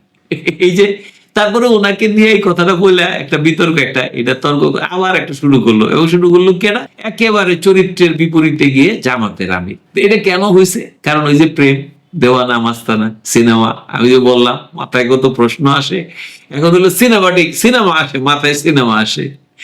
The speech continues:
প্রেমে পাগল অবস্থা, প্রেমিকা কে, ক্ষমতা, যাইতে হবে। তো বিএনপির জন্য ঠিকই তো আছে, অন্যান্য দল তো কইতেই পারে যে হ্যাঁ ক্ষমতায় বিশাল মধু আছে, লোভ আছে, আরে মৌচাক, এটা মধু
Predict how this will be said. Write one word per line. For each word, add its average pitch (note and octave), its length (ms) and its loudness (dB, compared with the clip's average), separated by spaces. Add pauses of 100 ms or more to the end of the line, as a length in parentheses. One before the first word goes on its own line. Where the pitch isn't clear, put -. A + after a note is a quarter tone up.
(580)
প্রেমে F3+ 260 2
পাগল D3 640 -2 (240)
অবস্থা, D3+ 500 -2
প্রেমিকা E3+ 540 2
কে, E3+ 400 -2
ক্ষমতা, C#3 500 -2
যাইতে D3+ 360 -4
হবে। A2 280 -4 (180)
তো C#4+ 80 -4
বিএনপির D4+ 420 -2
জন্য C#4 300 2
ঠিকই G3+ 260 4
তো C3+ 80 0
আছে, - 220 -4 (160)
অন্যান্য F3+ 340 2
দল F3 220 0
তো E3+ 200 0
কইতেই C#3+ 280 4
পারে G#2 340 -4 (100)
যে C#3+ 140 0
হ্যাঁ C#3+ 240 -2
ক্ষমতায় C3 480 -4 (100)
বিশাল D#3+ 360 2
মধু C3+ 320 2
আছে, - 340 -4 (260)
লোভ B2+ 340 4
আছে, - 200 -8
আরে B2 260 -4 (840)
মৌচাক, F#3 500 2
এটা A#2 180 -2
মধু C3 500 2